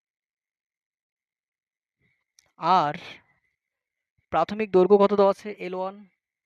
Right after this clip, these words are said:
এল ওয়ান দেওয়া আছে দুই মিটার। মিটার থেকে আমাকে সেমি করতে হবে, তার মানে দুইশো সেমি, কারণ পরবর্তী এককটা সেমিতে আছে। নেক্সট অন্তিম দৈর্ঘ্য কত? এল টু, দুইশো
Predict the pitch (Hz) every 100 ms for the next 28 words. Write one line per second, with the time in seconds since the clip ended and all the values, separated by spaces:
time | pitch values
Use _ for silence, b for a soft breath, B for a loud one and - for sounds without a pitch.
0 | _ _ _ - 160 196 208 180 151 143
1 | 180 190 175 196 190 160 160 139 135 -
2 | _ _ _ _ _ _ _ _ _ _
3 | _ _ _ _ _ _ _ _ _ 156
4 | 170 190 208 196 185 185 - 156 165 180
5 | - 180 180 208 202 170 151 143 160 165
6 | 185 151 131 131 _ _ _ _ _ _
7 | _ _ _ _ _ _ _ _ _ _
8 | _ _ _ 147 156 156 160 175 - 196
9 | - _ 160 170 - 170 - 156 160 160
10 | 160 147 190 202 _ _ _ B B B
11 | B - 151 185 202 - - - 165 170
12 | 214 208 196 190 196 196 196 185 185 208
13 | 214 _ _ _ _ _ _ _ _ _
14 | _ _ _ _ 165 156 185 180 -